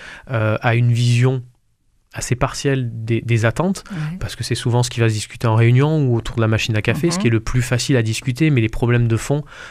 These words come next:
Speaker 1: souvent c'est délicat d'en parler à la machine à café, et donc vont mener des actions qui sont des fois coûteuses. Quand on parle d'environnement de travail, de travaux dans les locaux, je dis pas qu'il ne faut pas en faire, hein, l'environnement de travail est, est très important.
Speaker 2: Bien sûr, bien sûr.
Speaker 1: Euh, mais des fois, on,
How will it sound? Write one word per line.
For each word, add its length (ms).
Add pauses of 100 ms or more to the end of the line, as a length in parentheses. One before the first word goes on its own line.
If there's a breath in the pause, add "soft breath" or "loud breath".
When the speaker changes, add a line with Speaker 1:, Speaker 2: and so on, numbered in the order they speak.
Speaker 1:
souvent 300
c'est 160
délicat 400
d'en 180
parler 160
à 40
la 40
machine 260
à 60
café, 320
et 140
donc 180
vont 300 (320 loud breath)
mener 240
des 160
actions 280
qui 140
sont 140
des 80
fois 160
coûteuses. 400
Quand 100
on 60
parle 180
d'environnement 480
de 60
travail, 420
de 100
travaux 480 (300 loud breath)
dans 80
les 140
locaux, 340 (240 loud breath)
je 60
dis 100
pas 140
qu'il 180
ne 60
faut 140
pas 100
en 80
faire, 240
hein, 40
l'environnement 420
de 40
travail 400
est, 140
est 100
très 220
important. 300
Speaker 2:
Bien 40
sûr, 320
bien 100
sûr. 220
Speaker 1:
Euh, 300
mais 340
des 140
fois, 340
on, 180